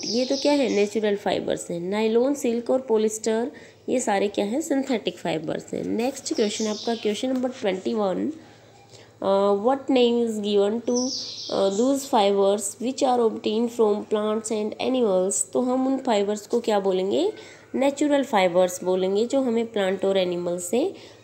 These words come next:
मिलते हैं। Name two fibers which are obtained from plant and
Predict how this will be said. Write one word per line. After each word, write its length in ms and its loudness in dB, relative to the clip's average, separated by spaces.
मिलते 360 2
हैं। 380 -6
Name 420 0
two 280 2
fibers 420 0
which 240 -4
are 160 2
obtained 420 -2
from 220 0
plant 460 -2
and 180 -2